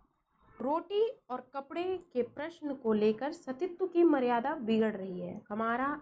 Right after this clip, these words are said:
स्त्रियों का निर्माण भी उन्हीं उपकरणों से हुआ है जिनसे पुरुषों का हुआ है, लेकिन तब भी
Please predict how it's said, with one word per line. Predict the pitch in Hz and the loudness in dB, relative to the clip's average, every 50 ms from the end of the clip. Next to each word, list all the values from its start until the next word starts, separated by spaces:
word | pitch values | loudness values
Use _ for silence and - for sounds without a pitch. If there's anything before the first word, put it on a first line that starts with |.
| - - | -6 -8
स्त्रियों | 254 254 - - 294 294 302 320 330 | -8 -8 -4 0 2 4 4 4 2
का | - 302 285 | 0 -2 -2
निर्माण | 269 254 226 214 208 202 202 202 196 196 | 0 2 2 2 2 0 0 0 0 2
भी | - 214 247 294 339 339 - _ _ _ _ _ - | 4 4 4 4 4 0 -4 _ _ _ _ _ -6
उन्हीं | 254 269 262 294 349 370 370 | -4 -2 0 2 4 4 4
उपकरणों | 339 349 - 254 233 220 220 214 220 220 | 4 2 -2 -4 -2 -2 0 0 0 0
से | 220 - 277 381 453 - - _ _ _ _ _ - | 0 0 -2 -2 -2 -4 -8 _ _ _ _ _ -6
हुआ | 208 202 190 | -4 -4 -4
है | 185 180 175 175 - _ _ _ _ _ - 202 | -4 -6 -10 -16 -20 _ _ _ _ _ -2 2
जिनसे | 208 247 262 254 - 311 359 | 2 4 2 2 0 -2 -2
पुरुषों | 339 - 254 240 220 - - 277 269 | -2 0 -2 -2 -2 -2 -2 -4 -2
का | 269 285 | -2 -2
हुआ | 311 381 370 - 214 202 185 | -4 -4 -4 -4 -4 -4 -4
है, | 180 175 180 | -4 -2 2
लेकिन | 190 214 254 262 - 339 359 339 339 - | 4 4 4 4 2 0 0 0 0 -2
तब | 226 | -4
भी | 208 196 - 247 320 392 | -6 -2 0 2 2 2